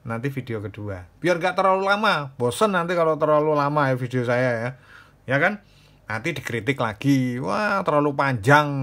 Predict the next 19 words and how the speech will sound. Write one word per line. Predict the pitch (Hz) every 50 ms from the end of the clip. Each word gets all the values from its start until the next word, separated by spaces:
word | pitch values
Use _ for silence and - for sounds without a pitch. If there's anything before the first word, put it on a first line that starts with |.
| 127 127 123 123 120
Nah, | 117 107 104 107 107 104 101 98 95 95 95 98
ya, | 101 107 120 143
ser-, | 151 - 135 127 135 -
serba | - - 117 104 - 104
salah. | 101 - 98 92 92 104 113 104 98 - - - - - - - _ _ _ _ _ _ _ -
<laughs> | 330 - - _ 359 294 - _ _ _ - - - _ -
Tapi | 170 175 208 311 302 254
nggak | 196 180
apa-apa, | 160 151 147 143 165 156 139 131
saya | 156 160 190
terima | 180 180 170 160 156 147
kasih. | 143 139 135 127 - 160 160 185 185 - - - - - - - -
Ada | - 170 156 135 143 143 135
kritikan | 135 151 165 156 160 170 156 143 - 185 196 190 185 180
itu | 180 226 220 180
berarti, | - 151 143 139 131 131 131 160 190 202 202 190 190 - _ _ _ _ _ _ _ _ _ _ _ _ _ _ _ _ _ - - - -
eh, | 147 147 147 143 139 135 135 135 135 131 135 135 - - _ _ _ _ _ _ _ _ _ _ _ _ _ _
apa | - 151 156 170
namanya, | 170 165 160 160 165 185 202 196 190